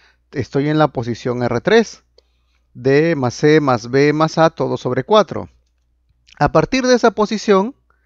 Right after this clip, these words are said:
me muevo a la posición final del tesoro R cuatro, que un desplazamiento de cuatro, que es un quinto del desplazamiento de R tres de la posición anterior hacia E. Por lo tanto,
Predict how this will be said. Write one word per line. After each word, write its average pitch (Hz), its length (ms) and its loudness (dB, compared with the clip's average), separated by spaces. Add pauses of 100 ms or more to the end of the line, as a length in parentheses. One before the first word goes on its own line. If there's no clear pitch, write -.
(840)
me 131 140 -4
muevo 180 320 2
a 196 60 4
la 175 120 4
posición 151 420 -4
final 175 340 2
del 175 180 2
tesoro 175 460 2
R 175 200 2
cuatro, 165 540 0 (460)
que 123 720 0 (720)
un 180 200 0
desplazamiento 151 840 0
de 180 180 2
cuatro, 175 500 2 (280)
que 135 220 0
es 170 140 -2
un 226 140 -2
quinto 226 400 2
del 220 120 4
desplazamiento 214 840 0
de 156 180 0
R 185 300 2
tres 185 300 2
de 101 240 0 (100)
la 113 160 -2
posición 110 420 -4
anterior 214 460 2
hacia 104 360 0
E. 90 220 -8 (840)
Por 190 180 2
lo 208 140 4
tanto, 185 600 0